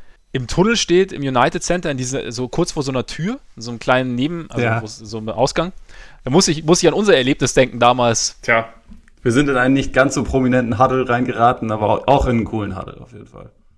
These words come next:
Speaker 1: Einen coolen Huddle und wir waren auch ähnlich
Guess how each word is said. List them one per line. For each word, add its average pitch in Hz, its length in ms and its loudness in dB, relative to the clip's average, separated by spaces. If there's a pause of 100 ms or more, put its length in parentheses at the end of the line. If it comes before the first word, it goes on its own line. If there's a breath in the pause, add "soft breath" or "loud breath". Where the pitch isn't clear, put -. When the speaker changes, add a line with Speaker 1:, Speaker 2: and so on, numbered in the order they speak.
(400)
Speaker 1:
Einen 143 140 2
coolen 170 280 2
Huddle 165 200 4
und 143 160 -4
wir 135 120 0
waren 147 220 4
auch 139 220 0 (640)
ähnlich 180 640 2